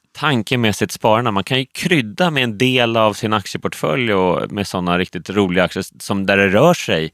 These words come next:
rejält. Men det här långsiktiga sparandet, de som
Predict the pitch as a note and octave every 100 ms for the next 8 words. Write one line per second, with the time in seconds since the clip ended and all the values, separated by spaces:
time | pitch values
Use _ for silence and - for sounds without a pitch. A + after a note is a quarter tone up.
0 | _ _ _ G2+ G#2 A#2+ D3 D#2+ E2+ -
1 | G#2+ A2 A2 A#2+ C#3+ B2 A2 C#3 - A#2+
2 | - A#2 G#2+ G#2 G#2+ A#2+ A#2 B2